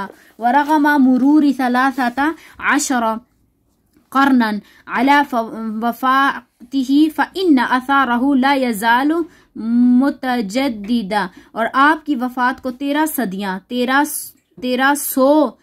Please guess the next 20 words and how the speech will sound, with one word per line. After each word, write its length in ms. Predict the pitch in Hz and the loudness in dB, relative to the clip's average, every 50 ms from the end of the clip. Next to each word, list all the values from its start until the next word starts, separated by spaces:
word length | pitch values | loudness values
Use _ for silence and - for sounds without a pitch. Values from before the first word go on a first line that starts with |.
| _ _ _ | _ _ _
سال 640 | - - - - - 262 254 262 277 294 311 311 254 202 | -10 -8 -6 -2 2 4 4 4 4 4 2 0 -2 -4
گزر 240 | 226 220 196 233 233 233 226 | -6 -8 -8 -8 -10 -8 -8
گئے، 220 | 277 247 233 240 | -8 -8 -8 -8
جانے 360 | 196 233 233 233 240 262 269 | -8 -6 -6 -4 -4 -4 -4
کے 160 | 269 - 269 | -6 -6 -6
باوجود 640 | 240 208 220 214 208 214 214 190 185 247 269 285 240 - | -4 -2 -2 -2 -2 -2 -4 -2 -2 0 0 0 -2 -2
آپ 320 | - 220 220 220 233 - _ | -2 0 0 0 -2 -4 _
کا 180 | - 226 226 - - | -4 -4 -4 -2 -4
اثر 380 | 226 226 226 - - 247 233 220 | -6 -8 -8 -6 -6 -6 -6 -6
نت 360 | 220 214 226 262 285 285 294 | -8 -6 -6 -6 -6 -4 -6
نیا 360 | 233 214 214 214 226 254 320 - _ _ - 359 - _ - | -6 -6 -6 -6 -6 -6 -6 -8 _ _ -20 -20 -18 _ -8
رہے 380 | 185 190 202 185 180 214 240 240 170 | -6 -6 -4 -4 -2 -4 -4 -4 -4
گا۔ 120 | 170 156 - - - _ _ _ _ _ _ _ _ _ _ _ _ _ _ _ _ _ _ _ _ _ _ _ _ _ _ _ _ _ _ _ _ | -6 -10 -10 -12 -18 _ _ _ _ _ _ _ _ _ _ _ _ _ _ _ _ _ _ _ _ _ _ _ _ _ _ _ _ _ _ _ _
تولستوی، 840 | - 302 302 311 311 311 349 349 - - - 247 220 202 202 185 - - _ _ | 0 2 4 6 6 4 4 2 -2 -4 -4 -4 -4 -4 -8 -10 -10 -14 _ _
ام-، 380 | - 269 277 277 269 254 233 247 240 - _ _ | -2 0 2 2 2 2 0 -4 -6 -10 _ _
اما 420 | - 285 311 330 339 339 349 359 359 320 - | -2 0 0 2 2 2 2 0 0 -2 -4
تولستوی 680 | 285 269 269 277 294 311 302 - 294 269 285 302 311 | -4 -2 0 2 2 0 0 -2 -2 0 2 2 4
الکاتب 720 | 311 294 - - 294 277 277 285 294 - 311 302 247 247 311 339 359 349 - _ _ _ _ _ _ - | 2 2 0 -2 -2 0 0 0 0 0 0 0 0 0 0 -2 -2 -4 -8 _ _ _ _ _ _ -8
رواسی 920 | 214 226 254 269 277 285 285 294 311 320 320 311 - - 302 285 254 254 | -4 -2 0 2 4 4 4 4 4 2 0 -2 0 2 2 4 4 4
الکبیر، 600 | 302 311 311 302 - 277 233 202 240 269 294 311 | 2 2 2 0 -2 -6 -4 -2 -2 0 2 2